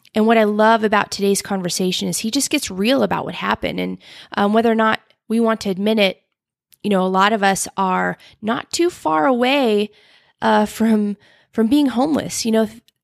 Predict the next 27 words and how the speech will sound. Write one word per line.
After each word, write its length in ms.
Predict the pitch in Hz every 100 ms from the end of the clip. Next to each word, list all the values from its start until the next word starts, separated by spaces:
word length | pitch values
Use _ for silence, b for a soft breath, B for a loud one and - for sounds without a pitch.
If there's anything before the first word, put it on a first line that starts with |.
| _ -
things 360 | 262 277 262
tend 360 | - 262 254 247
to 100 | 208
snowball 440 | - 226 226 208
in 120 | - 175
life. 200 | 160 -
So 300 | - 190 185 _ _ _ _ _ _ _ _
Silo 340 | - 233 247 240
goes 280 | 214 202
into 280 | - 254 254
those 220 | 240 220
details. 500 | 208 196 - 180 175
And 180 | - 208
what 220 | 202 202 - b b b b b b
is 160 | 220
really 220 | 214 254 240
remarkable 500 | 220 196 196 196 196
about 220 | 185 185
his 120 | 175
story 460 | - 185 175 175 175
is 160 | 165
now 540 | 180 202 196 170 208 233 _ _ _ _ _ _ _ _ _ _ _ _
he 380 | - 214 202
is 200 | 190 180
no 160 | 190 240
longer 240 | 277 214
homeless, 680 | 190 175 175 185 302 - -